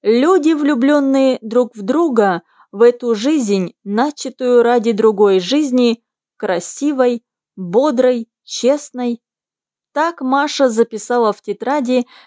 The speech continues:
когда готовила свою последнюю курсовую работу. Совсем недавно и в то же время очень давно. Вечером после встречи с Витей Шмелёвым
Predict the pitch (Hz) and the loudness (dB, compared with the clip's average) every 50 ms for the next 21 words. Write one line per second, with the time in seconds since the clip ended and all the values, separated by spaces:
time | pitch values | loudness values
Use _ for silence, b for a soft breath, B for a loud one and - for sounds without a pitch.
0 | B B - 226 226 226 233 214 262 269 240 247 247 247 - 285 302 285 269 277 | B B -4 -4 -2 0 0 2 2 2 2 2 0 0 -4 -8 -8 -4 0 2
1 | 269 262 269 254 254 254 - 240 208 214 214 226 233 233 - - 202 208 - - | 2 2 2 2 0 -4 -6 -4 -2 0 0 0 0 -2 -2 -4 -8 -8 -8 -10
2 | - 220 269 277 233 214 233 240 240 233 226 _ - 220 214 - - 220 208 190 | -8 -4 -4 -2 -2 0 0 2 2 0 0 _ -8 -10 -10 -6 -2 -2 -2 2
3 | 202 214 208 208 208 220 226 220 196 190 175 170 170 - 170 180 208 _ _ _ | 2 2 4 2 2 0 -2 -2 0 -2 -2 -2 -4 -8 -12 -12 -12 _ _ _
4 | _ _ _ _ _ _ _ _ - - 214 202 196 - - 220 208 202 196 190 | _ _ _ _ _ _ _ _ -8 -4 -4 -4 -4 -2 -2 0 0 0 0 0
5 | 185 180 170 220 269 262 240 226 220 214 208 b b b b b - 208 185 - | 0 0 0 0 0 0 2 2 0 0 -2 b b b b b -8 -8 -8 -8
6 | - - 294 320 285 302 285 254 277 285 285 269 262 262 262 262 254 _ _ _ | -6 -6 -4 -2 0 0 0 0 0 0 2 2 2 2 0 0 -2 _ _ _
7 | - - 247 254 - - - 240 226 214 208 214 208 190 202 196 196 190 175 170 | -6 -6 -6 -6 -6 -6 -4 -2 0 0 2 0 0 0 0 0 0 0 -2 -4
8 | 196 - _ _ _ _ _ _ _ _ _ _ _ _ _ _ - 214 226 311 | -6 -10 _ _ _ _ _ _ _ _ _ _ _ _ _ _ -6 -2 -2 -2
9 | 370 359 - - 320 294 294 285 285 285 302 294 - 294 294 285 - - 339 349 | -2 -2 -2 -2 0 2 0 0 -2 -4 -8 -10 -8 -8 -8 -8 -8 -8 -6 -6
10 | 339 339 - 302 285 - - 262 233 269 269 269 - 262 247 - - - 233 226 | -6 -4 -4 -6 -6 -6 -6 -4 -2 -2 -2 -4 -4 -6 -6 -4 -4 -2 0 0
11 | 220 233 294 320 294 277 285 285 269 262 | 0 2 0 0 2 2 0 0 0 -2